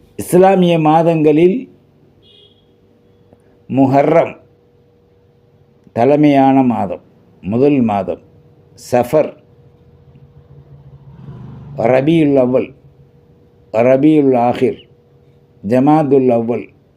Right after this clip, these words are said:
ஜமாதுல் ஆஹிர், ரஜபு, ஷாபான், ரமலான், சவ்வால், துல்காதா, துல்ஹஜ். இந்த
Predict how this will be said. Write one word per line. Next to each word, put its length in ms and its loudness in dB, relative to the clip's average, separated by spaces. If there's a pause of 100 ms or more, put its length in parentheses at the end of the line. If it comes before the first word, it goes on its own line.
(360)
ஜமாதுல் 800 0
ஆஹிர், 380 -4 (2000)
ரஜபு, 440 0 (840)
ஷாபான், 720 0 (1120)
ரமலான், 520 0 (1160)
சவ்வால், 500 -2 (400)
துல்காதா, 760 2 (160)
துல்ஹஜ். 520 -6 (1400)
இந்த 160 4